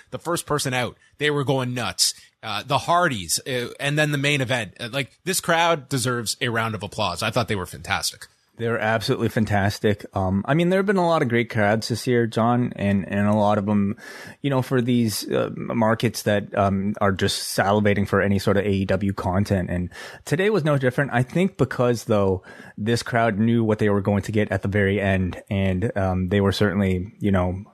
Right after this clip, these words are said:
Speaker 2: showing their appreciation for it throughout the show.
Speaker 1: Well, I can't say it was a perfect show because at the end of it, I think everyone realized all that bottled up heat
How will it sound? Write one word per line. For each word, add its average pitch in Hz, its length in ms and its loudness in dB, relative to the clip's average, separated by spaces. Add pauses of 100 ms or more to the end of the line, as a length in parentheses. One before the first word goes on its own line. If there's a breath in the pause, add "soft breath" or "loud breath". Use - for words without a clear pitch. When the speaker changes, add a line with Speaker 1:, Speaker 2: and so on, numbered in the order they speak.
(200)
Speaker 2:
showing 110 300 0
their 101 100 4
appreciation 87 580 0
for 85 240 -2
it 82 60 -6
throughout 90 200 -2
the 90 80 -6
show. 87 400 -4
Speaker 1:
Well, 151 460 -2
I 156 120 2
can't 214 300 -2
say 175 220 2
it 160 80 0
was 143 120 -2
a 135 40 -2
perfect 131 380 -6
show 95 280 -8
because 107 680 -8
at 147 140 -4
the 127 120 -2
end 170 140 -2
of 113 100 -8
it, 104 180 -6
I 117 120 -6
think 120 200 -6
everyone 139 560 -2
realized 113 840 -2 (640)
all 143 440 0
that 135 280 2
bottled 127 440 -2
up 120 200 -4
heat - 540 -12